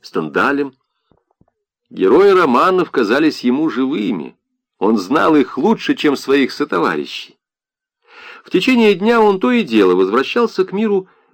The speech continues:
вымышленному, но реальному.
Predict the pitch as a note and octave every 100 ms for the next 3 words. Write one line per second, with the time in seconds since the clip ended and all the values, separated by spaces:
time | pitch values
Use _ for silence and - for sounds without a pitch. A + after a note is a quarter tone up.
0 | _ E2+ F2+ G#3 C4 C3+ - F2+ E2 D#2
1 | C2+ A#1+ _ _ _ G#2+ G3 F#3 A#2+ D#2+
2 | C#2+ B1 A#1